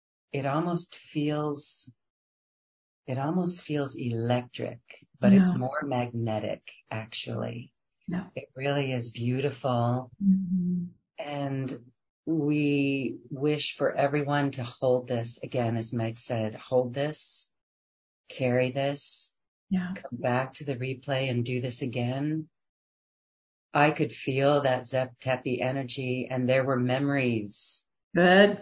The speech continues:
Speaker 1: And I, we will close with one last question. I wanted to get to Kate's question, and it's perfect because she had a memory before we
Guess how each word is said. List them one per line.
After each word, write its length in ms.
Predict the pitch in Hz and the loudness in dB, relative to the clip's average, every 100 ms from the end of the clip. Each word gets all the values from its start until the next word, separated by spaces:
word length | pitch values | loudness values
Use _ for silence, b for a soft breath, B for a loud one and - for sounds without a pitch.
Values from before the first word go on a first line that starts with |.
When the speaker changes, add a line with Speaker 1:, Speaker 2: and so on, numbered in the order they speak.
| - _ _ _ 151 | -10 _ _ _ 2
Speaker 1:
And 380 | 156 151 151 | 6 8 6
I, 220 | - 156 147 | 6 6 6
we 300 | 147 156 156 | 8 6 6
will 160 | 147 | 4
close 480 | - 156 151 165 165 | 2 4 6 6 4
with 160 | 139 127 | -4 -2
one 240 | 131 143 | -2 2
last 300 | 139 139 - | 2 2 2
question. 340 | 143 143 - 135 | 2 2 0 0
I 80 | |
wanted 300 | 120 120 143 | 2 2 0
to 80 | 143 | -2
get 240 | 127 139 - | 0 0 -2
to 80 | |
Kate's 360 | 127 131 143 139 | -4 0 0 -2
question, 800 | - 143 156 - 139 123 123 120 _ _ _ _ _ _ _ _ _ - | 0 0 0 -2 -2 0 0 -4 _ _ _ _ _ _ _ _ _ -2
and 140 | 139 | 0
it's 140 | 131 | 0
perfect 560 | - - 160 160 127 - | 0 6 6 6 0 0
because 340 | - - 135 | -2 2 2
she 280 | 123 - 151 | 2 2 4
had 180 | 160 165 | 6 4
a 40 | |
memory 380 | 156 143 147 143 | 4 4 4 2
before 420 | 139 127 - 175 | 0 -2 6 6
we 120 | 180 | 10